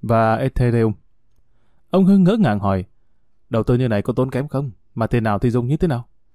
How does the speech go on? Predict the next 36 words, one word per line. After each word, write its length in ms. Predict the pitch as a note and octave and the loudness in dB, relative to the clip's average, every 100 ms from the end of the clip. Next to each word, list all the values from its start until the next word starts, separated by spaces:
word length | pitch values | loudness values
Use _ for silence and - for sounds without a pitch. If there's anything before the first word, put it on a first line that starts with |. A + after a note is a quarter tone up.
| _ _ _ _ | _ _ _ _
Thục 160 | - D3 | -2 0
Quyên 200 | F#3 F#3 | 2 2
nhẹ 140 | C#3+ | 0
nhàng 200 | G#2 G#2+ | 0 -2
giải 140 | G#2+ G2 | -2 -2
thích: 240 | - F#3+ - _ _ _ _ _ _ | -2 -6 -8 _ _ _ _ _ _
Mỗi 140 | C3 C3+ | -2 0
con 140 | D3 | 2
trâu 140 | C3+ | 2
này 320 | B2 G#2 G2+ G2 | 0 0 -2 -2
khi 120 | C3+ | -2
em 100 | B2+ | 0
nhà 120 | A2 | 0
về 320 | G2 G#2 G#2 | 0 0 0
có 160 | G2+ B2+ | -2 -2
giá 120 | C3+ | -2
một 100 | E3 | -2
trăm 120 | C#3 | -2
hai 140 | C3+ C#3+ | -2 -2
mươi 120 | C#3 | -2
triệu, 200 | A#2 G#2 - _ | 0 -2 -4 _
với 180 | A#2+ C3 | -2 -2
chi 140 | D#3 C3+ | 0 0
phí 220 | B2+ E3 | 0 0
để 120 | D3 | 0
mua 160 | G#2 C3+ | 0 -2
một 160 | G#2 | -2
trăm 160 | - B2+ | -2 -2
cân 220 | B2 A#2+ | -2 0
trâu, 280 | A#2+ A#2+ A#2+ _ _ | 0 0 -2 _ _
sẽ 180 | - C3 | -2 -2
ngốn 200 | B2+ C#3+ | 0 0
mất 140 | G#3 - | 0 -2
mười 140 | A#2 | -2
hai 180 | A#2 D3+ | -2 0
tỷ. 220 | G#2+ F#2 | 0 0